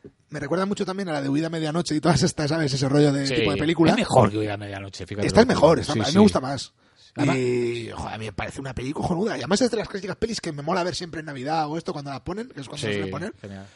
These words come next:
Speaker 1: Pues cojonuda, tío. Además ves a Steve Martin, que como no envejece ese hijo de puta,
Speaker 2: Pues vamos, porque ya era
Speaker 1: ¿eh?
Speaker 2: viejo con veinte años.
Speaker 1: <laughs>
Speaker 2: Pero, eh, y además estoy con un disgusto que te cagas porque, eh, por mi cumpleaños,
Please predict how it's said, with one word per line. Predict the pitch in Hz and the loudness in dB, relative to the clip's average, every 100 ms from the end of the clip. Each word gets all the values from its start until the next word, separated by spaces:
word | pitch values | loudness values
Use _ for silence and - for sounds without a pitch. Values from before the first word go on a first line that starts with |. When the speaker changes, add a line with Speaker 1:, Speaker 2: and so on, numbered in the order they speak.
| _ | _
Speaker 1:
Pues | - | -12
cojonuda, | - 208 180 196 151 | -8 -6 -4 -4 -4
tío. | 127 | -8
Además | 120 110 127 | -12 -12 -8
ves | 131 | -6
a | |
Steve | 151 147 | -6 -8
Martin, | 143 151 127 | -10 -10 -12
que | - | -14
como | 104 | -14
no | 110 | -12
envejece | 139 147 165 156 | -10 -6 -6 -6
ese | 160 | -6
hijo | 143 | -4
de | 147 | -4
puta, | 135 202 175 - | -2 -2 -2 -8
Speaker 2:
Pues | - 101 | -12 -12
vamos, | 113 | -10
porque | 101 | -6
ya | 104 | 0
era | 113 | 2
Speaker 1:
¿eh? | |
Speaker 2:
viejo | - - 127 | 2 2 0
con | 123 | 0
veinte | 127 127 | -2 -4
años. | 135 - | -6 -6
Speaker 1:
<laughs> | - - - - - - - - _ _ | -6 0 2 6 6 4 2 0 _ _
Speaker 2:
Pero, | - 147 147 | 0 2 2
eh, | 170 175 | -2 -2
y | 165 | 0
además | 151 180 | 0 0
estoy | 202 | -4
con | 202 208 | -4 -2
un | 196 | 0
disgusto | 190 160 202 175 | -2 -2 -2 -4
que | 143 | -4
te | 131 | -4
cagas | 160 180 180 | -2 -2 -4
porque, | - 107 113 | -6 -4 -6
eh, | - 110 107 104 101 101 101 98 | -4 -4 -2 -2 -4 -4 -6 -6
por | 113 | -6
mi | 113 | -4
cumpleaños, | 123 120 160 196 175 175 - | -4 0 2 2 0 -4 -10